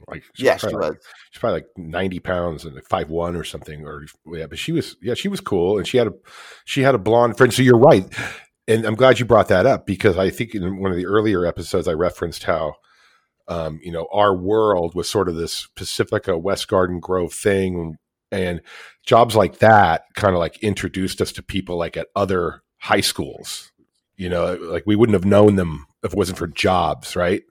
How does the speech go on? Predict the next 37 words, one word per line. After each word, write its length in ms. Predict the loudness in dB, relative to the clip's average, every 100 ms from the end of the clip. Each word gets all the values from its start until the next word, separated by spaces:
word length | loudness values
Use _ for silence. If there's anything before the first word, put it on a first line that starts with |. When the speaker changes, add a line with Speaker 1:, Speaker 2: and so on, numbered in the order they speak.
| _ _ _ _
Speaker 2:
Right. 240 | 0 0 -4 _ _ _ _ _
Speaker 1:
Yeah, 440 | -2 -2 -2 -8 -10
yeah, 160 | -6 -6
for 160 | -4 -6
sure. 440 | -4 -2 -2 -4 -14 -20 -20 -20 -20 -20 -20 _ 2
Well, 80 |
I 120 | 4 6
worked 240 | 6 4
at 120 | 0
Disneyland, 920 | 2 2 4 2 0 -2 -4 -6 -8 -10 -14 -16 -16 -6
um, 380 | -4 -2 -4 -6
at, 200 | -6 -2
but 100 | -2
I, 120 | -2 -6 _ _ _ _
and 140 | -6 -4
it 120 | -4
sounds 380 | 0 2 4 2
really 180 | 0 0
cool 280 | -2 0
and 80 | 2
everything, 580 | 0 -2 -4 -4 -4 -8
but 280 | -6 -2 2
I 80 | 2
really 340 | 4 4 2
didn't 160 | 0 -2
have 140 | 0
a 40 | 0
great 240 | 4 4
experience, 680 | 2 -2 0 2 0 -4 -14 -6
and 120 | -2
I'll 260 | -2 -2 -8 _
tell 180 | 0 2
you 160 | 2
why. 460 | 0 0 2 2 0
It 120 | -4
was, 300 | -8 -10 -14 -4
so 320 | 0 2 0